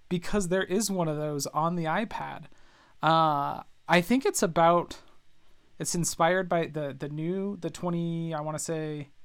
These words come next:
twenty sixteen series? I think that's about when it came out. Um, but, uh, uh, the reason I'm playing it is because, hey, friends,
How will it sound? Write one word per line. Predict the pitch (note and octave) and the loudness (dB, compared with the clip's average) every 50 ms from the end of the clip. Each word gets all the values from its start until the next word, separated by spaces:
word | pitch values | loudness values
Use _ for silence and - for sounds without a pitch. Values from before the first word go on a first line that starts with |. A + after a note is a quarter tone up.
| - - _ _ _ - _ _ _ - - - _ _ - - - | -20 -20 _ _ _ -20 _ _ _ -20 -20 -20 _ _ -20 -20 -12
twenty | - E3+ E3 D#3+ | -8 -6 -4 -4
sixteen | - - F#3 F3+ - - - C4 C4 C#4 D4+ D4 | -4 -4 -4 -6 -6 -6 -2 0 0 0 0 -2
series? | - - E4+ E4+ F4 F4+ F#4 F#4+ F4+ - - - - - _ _ - - - | -4 -4 -2 0 0 0 0 -2 -4 -6 -8 -10 -10 -14 _ _ -20 -20 -20
I | - | -12
think | - C#4 C#4 | -10 -8 -6
that's | - D#3 - - | -6 -6 -6 -6
about | - D3 C#3+ B2+ | -6 -6 -6 -4
when | C3+ C3+ | -6 -8
it | B2 G#2 - | -10 -10 -12
came | - C#3+ C#3 | -12 -12 -10
out. | C3+ C3 C3+ - - - - - - - - _ - - - | -10 -8 -10 -10 -10 -14 -18 -20 -20 -20 -20 _ -8 -2 2
Um, | E3 E3+ D#3+ D#3 D3 C#3+ C#3+ C#3 C3+ - - - - - - - | 4 4 4 4 0 -2 -6 -8 -12 -14 -14 -16 -20 -20 -2 4
but, | E3 E3 D#3+ D#3+ D3+ D3+ | 6 6 6 6 6 4
uh, | D3+ C#3+ C#3+ C#3 C#3 C3+ B2+ - | 2 0 0 -2 -4 -4 -6 -6
uh, | - D#3+ E3 D#3+ F3 F3+ | -6 -4 -2 0 0 0
the | G3 G3+ | 0 0
reason | B3+ C4+ A#3+ C4 | 0 2 2 2
I'm | A#3 G3+ F3+ | 2 2 0
playing | - B3 C#4 D4 | 0 -2 0 0
it | A3 F3+ - | 0 0 -2
is | - E3 E3 | -2 -4 -4
because, | - F3+ E3+ G3+ F#3+ F#3 F3+ F3 - - - - - _ _ - - - - | -4 -2 0 2 2 2 2 -2 -8 -14 -18 -20 -20 _ _ -20 -20 -16 -14
hey, | - A2 F#3 G#3+ A#3+ C#4+ F4 | -10 -8 -4 -2 0 0 0
friends, | - - B3+ C4+ D#4+ F#4+ - - | 0 2 2 2 2 0 -4 -8